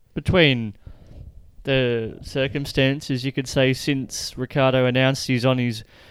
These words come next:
way out, you can see that Red Bull has squarely put its focus on to, um, Verstappen. You can't really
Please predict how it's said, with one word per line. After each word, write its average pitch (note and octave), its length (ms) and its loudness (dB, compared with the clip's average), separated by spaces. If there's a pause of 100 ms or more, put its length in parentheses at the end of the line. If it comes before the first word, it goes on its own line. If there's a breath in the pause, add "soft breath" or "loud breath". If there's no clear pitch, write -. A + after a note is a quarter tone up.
(200 soft breath)
way C#3 240 8
out, D3 140 6
you C#3+ 100 -2
can C#3+ 160 -2
see D3 240 4
that B2 120 4
Red B2+ 260 2
Bull B2+ 240 4
has A#2+ 180 2
squarely C3 560 0
put C#3 220 2
its - 220 0
focus B2+ 480 0
on D#3 260 0
to, B2+ 360 2
um, A#2 260 0 (120)
Verstappen. C#3+ 460 2
You C#3 80 -2
can't C3+ 340 2
really A#2 380 -2